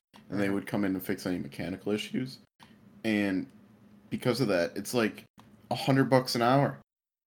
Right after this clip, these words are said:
Speaker 2: Ugh.
Speaker 1: to come fix a printer.
Speaker 2: It's like days.
Speaker 1: Yeah, and I was just like, "Well,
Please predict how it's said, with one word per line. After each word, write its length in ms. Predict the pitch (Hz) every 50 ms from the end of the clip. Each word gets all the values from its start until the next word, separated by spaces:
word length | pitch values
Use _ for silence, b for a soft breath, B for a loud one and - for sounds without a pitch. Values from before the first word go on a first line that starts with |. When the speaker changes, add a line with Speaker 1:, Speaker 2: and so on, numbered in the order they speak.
| _ _ _ _ _ _ _ _ _ _ -
Speaker 2:
Ugh. 320 | 160 165 165 143 120 - -
Speaker 1:
to 60 | - 139
come 220 | 151 165 143 139
fix 260 | 139 - 170 139 -
a 60 | 139
printer. 380 | 135 - - 147 160 170 151 - - _ _ _ _ _ _ _ _ _ _ _ _ _ _ _ _ _ _ _ _ _
Speaker 2:
It's 80 | - 143
like 180 | 123 117 - -
days. 520 | 135 135 160 175 143 110 104 98 - - - _ _ - - - - -
Speaker 1:
Yeah, 280 | - 143 160 143 - - - _ - - -
and 100 | 117 127
I 60 | 135
was 120 | 139 139
just 200 | 139 156 156 -
like, 280 | 156 139 127 113 107 -
"Well, 400 | 113 139 147 139 127 - - -